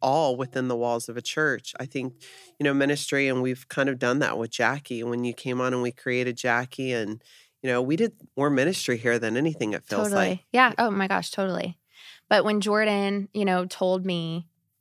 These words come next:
Speaker 2: "I'm interested in ministry," I was like, you know, "We're in this together." You know, that doesn't scare me away or anything.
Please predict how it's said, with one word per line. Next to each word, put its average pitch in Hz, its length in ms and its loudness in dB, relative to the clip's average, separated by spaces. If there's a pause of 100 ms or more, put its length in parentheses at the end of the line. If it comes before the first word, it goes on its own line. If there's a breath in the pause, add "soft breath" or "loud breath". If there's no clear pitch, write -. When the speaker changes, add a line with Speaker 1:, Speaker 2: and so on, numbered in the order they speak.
(360)
Speaker 2:
"I'm 196 120 4
interested 190 280 0
in 208 80 2
ministry," 202 600 2
I 190 80 2
was 185 140 0
like, 170 240 0
you 196 100 0
know, 165 260 0 (420)
"We're 190 240 2
in 175 160 2
this 170 240 -2
together." 175 560 -2
You 190 100 0
know, 175 160 2
that 175 140 -2
doesn't 165 220 -4
scare 175 260 -2
me 170 160 0
away 165 240 -2
or 165 60 -2
anything. 170 540 -4